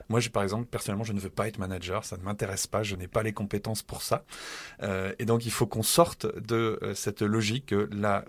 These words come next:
croissance dans la hiérarchie passe par le fait de devenir manager, parce qu'il y a plein de gens qui sont très mauvais managers. Et donc, voilà,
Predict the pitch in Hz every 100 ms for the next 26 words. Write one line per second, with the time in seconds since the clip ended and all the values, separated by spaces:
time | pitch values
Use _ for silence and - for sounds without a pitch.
0 | - - 120 - 120 120 - - 104 120
1 | 120 107 104 95 - 135 - 117 - -
2 | 95 95 113 101 95 92 92 95 - 107
3 | - - 95 95 101 - - - - -
4 | 117 101 95 92 92 104 - - - -
5 | - - 101 101 98 95